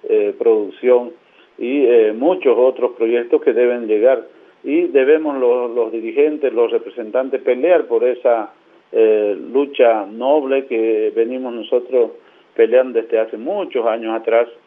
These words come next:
Eh, reitero, dejar a un lado el tema de, eh, el color político y trabajar por el desarrollo y el bienestar de cada una de las naciones indígenas.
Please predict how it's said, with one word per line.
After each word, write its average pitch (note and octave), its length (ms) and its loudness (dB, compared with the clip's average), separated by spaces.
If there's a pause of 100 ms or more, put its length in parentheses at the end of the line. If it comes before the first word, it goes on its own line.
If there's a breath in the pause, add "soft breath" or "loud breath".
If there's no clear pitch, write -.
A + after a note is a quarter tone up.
(320 soft breath)
Eh, G2+ 720 2
reitero, B2 580 2
dejar A#2+ 560 0
a G#2 100 -6
un B2 220 -6
lado A#2+ 340 2
el A2 180 -4
tema B2 360 0
de, A#2 440 2
eh, F#2+ 320 -12
el F#2+ 120 -12
color A2+ 380 0
político D3+ 600 -2
y B2+ 140 -4
trabajar A#2+ 520 2
por A2+ 140 2
el A2 120 0
desarrollo A2 480 -2
y G#2+ 120 -4
el G2+ 120 -2
bienestar A2 560 -4
de G2+ 100 -2
cada G#2+ 180 2
una G#2 160 -6
de G2 100 -4
las F#2+ 120 -8
naciones F#2+ 420 -8
indígenas. D#2 320 -12